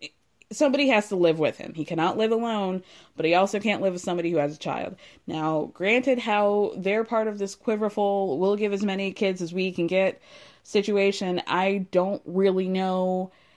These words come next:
how many of his siblings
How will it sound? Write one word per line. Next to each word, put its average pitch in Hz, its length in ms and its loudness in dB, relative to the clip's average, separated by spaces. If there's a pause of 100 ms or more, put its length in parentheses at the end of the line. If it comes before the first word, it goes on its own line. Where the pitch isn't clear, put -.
(240)
how 208 220 0
many 196 480 -2 (720)
of 175 420 2
his 175 260 0
siblings 185 1000 2